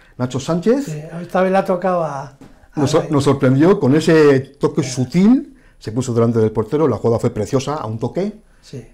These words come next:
Speaker 1: el pase de Fede Andrada,
Speaker 2: Eso es.
Speaker 1: un latera-, eh, una perpendicular a Nacho Sánchez,
Speaker 2: Sí.
Speaker 1: y con qué templanza al palo corto, joder, cosa que no
Speaker 2: Sí,
Speaker 1: se había
Speaker 2: una
Speaker 1: visto hasta
Speaker 2: contra,
Speaker 1: ahora, ¿eh?
Speaker 2: un robo ahí en banda izquierda, luego
Speaker 1: Sí.
Speaker 2: Andrada, que es entre los dos, a,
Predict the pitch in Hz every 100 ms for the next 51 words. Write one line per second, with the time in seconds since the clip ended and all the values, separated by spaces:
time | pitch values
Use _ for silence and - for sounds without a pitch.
0 | - 107 123 113 117 113 113 110 123 117
1 | 107 117 117 143 170 - _ _ _ -
2 | 139 147 - 156 - - 120 104 101 107
3 | 110 120 113 110 113 110 110 113 107 110
4 | 113 127 139 139 - - - 110 113 110
5 | 110 120 113 123 135 135 147 170 - -
6 | - - 117 113 107 101 151 147 131 110
7 | 135 139 151 170 196 - 113 - 123 123
8 | 127 123 165 180 202 _ _ _ - -
9 | - - 127 147 139 139 135 151 123 117
10 | - 175 - 160 117 135 220 - - 165
11 | 165 180 175 170 175 165 165 165 165 -
12 | 180 185 190 165 123 123 156 160 156 160
13 | 170 165 165 156 - - - - - -
14 | - - - 170 - 160 151 151 156 190
15 | 202 214 - 156 143 143 131